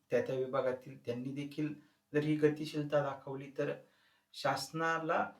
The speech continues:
जे अपेक्षित आहे, शिक्षकांना जे अंशतः अनुदानित शिक्षक आहे, की जे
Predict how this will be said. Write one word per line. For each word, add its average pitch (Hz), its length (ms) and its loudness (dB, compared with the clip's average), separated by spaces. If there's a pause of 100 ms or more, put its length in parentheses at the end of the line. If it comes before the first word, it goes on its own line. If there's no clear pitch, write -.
(160)
जे 156 120 0
अपेक्षित - 580 -4 (100)
आहे, 139 260 -2
शिक्षकांना 143 1080 -2
जे 135 320 -6 (260)
अंशतः 147 480 2
अनुदानित 143 300 2
शिक्षक 127 380 -10
आहे, 143 100 -10
की 147 80 -4
जे 143 300 -2